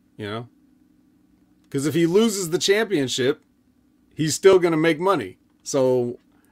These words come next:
I just won't have to pay him as much. Like, that's, that's the,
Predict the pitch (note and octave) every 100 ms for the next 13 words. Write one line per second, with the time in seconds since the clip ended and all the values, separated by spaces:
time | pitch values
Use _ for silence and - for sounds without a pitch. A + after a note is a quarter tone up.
0 | - C#3 E3+ C#3 D#3 D#3 C#3+ C3 F3 F3+
1 | C3+ G#2 G2 F2+ - - _ - A#2 A2
2 | B2+ C3 - - B2 D3+ C3+ - C#3 C3+